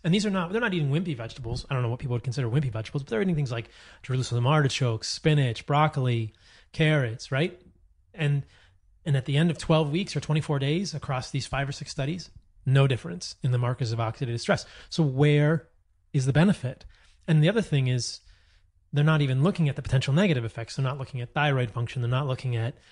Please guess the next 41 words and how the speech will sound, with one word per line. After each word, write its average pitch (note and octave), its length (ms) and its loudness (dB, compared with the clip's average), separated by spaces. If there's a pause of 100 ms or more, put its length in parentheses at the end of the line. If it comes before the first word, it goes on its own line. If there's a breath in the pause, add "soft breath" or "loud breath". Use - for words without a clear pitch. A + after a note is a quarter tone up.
(220 soft breath)
you C#3+ 80 0
know, A#2+ 180 0
the A#2 80 -6
potential C3 360 -4
for C3 100 -10
triggering B2+ 380 -2
autoimmunity. B2 540 0
They're A2+ 140 -2
not C#3 200 0
looking C3+ 260 -2
at D3 80 -6
nutrient C#3 640 -2
inadequacy, D3 680 0
because B2 580 -4
what C#3 120 -4
we B2+ 120 -2
know C3+ 460 2
is A2 100 -6
that C#3+ 100 -8
many D3 320 -2
of C#3+ 60 -2
these A2 140 -6
plant C#3 260 -4
toxins, C3+ 560 -6 (520 loud breath)
in D3+ 60 -2
addition D#3 360 0
to B2+ 420 0 (300 soft breath)
affecting C#3+ 400 -4
the C3+ 60 0
body B2+ 300 0
negatively B2+ 540 0
in B2 100 -4
other E3+ 160 0
parts - 240 -4
of C3 60 -2
our C3 40 0
biochemistry, A#2+ 760 0 (420 loud breath)
specifically D3+ 460 -2
the B2+ 80 0
tannins C#3 800 0 (640)
in B2 480 0